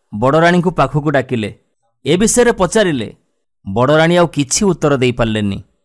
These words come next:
ତାପରେ ରାଜା କ'ଣ କଲେ ନା, ସେ ଦେଶର ବାରିକଙ୍କୁ ଡକେଇଲେ। ବଡ଼ ରାଣୀଙ୍କୁ ନଣ୍ଡା କରି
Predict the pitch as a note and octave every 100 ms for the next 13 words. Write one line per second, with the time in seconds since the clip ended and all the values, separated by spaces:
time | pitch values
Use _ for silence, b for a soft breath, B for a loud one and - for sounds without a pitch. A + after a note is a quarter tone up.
0 | _ _ _ A#2 B2 C#3 C3+ A#2+ B2+ C#3+
1 | D3+ D3+ D#3 D#3 D#3 A#2+ - _ _ _
2 | _ - - C#3 D#3 - F3 C#3+ C#3 D3+
3 | E3 F3 E3 D3 C#3 A2+ F#2+ - _ _
4 | _ G2 A2+ C3 D3 D#3 D3 E3 C3+ C3
5 | D3 E3+ F#3 D3